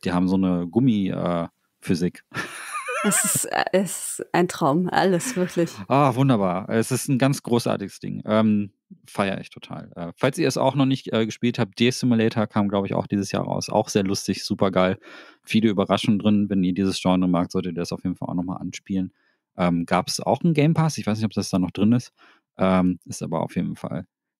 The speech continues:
Speaker 1: ziemlich <laughs> gut. Ach, wie schön, Anne. Wir sollten öfter mal
Speaker 2: Ja,
Speaker 1: casten. Ich
Speaker 2: finde ich
Speaker 1: vermisse hier gerade.
Speaker 2: auch.
Speaker 1: So, äh, das nächste Spiel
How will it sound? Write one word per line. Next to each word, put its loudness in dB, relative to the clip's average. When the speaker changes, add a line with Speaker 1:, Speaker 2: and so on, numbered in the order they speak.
Speaker 1:
ziemlich 0
<laughs> 2
gut. 0
Ach, 0
wie 2
schön, 2
Anne. 2
Wir 0
sollten 0
öfter 0
mal 2
Speaker 2:
Ja, 2
Speaker 1:
casten. -2
Ich -16
Speaker 2:
finde 0
ich -2
Speaker 1:
vermisse -6
hier -6
gerade. -2
Speaker 2:
auch. -12
Speaker 1:
So, -2
äh, 2
das 0
nächste 2
Spiel -2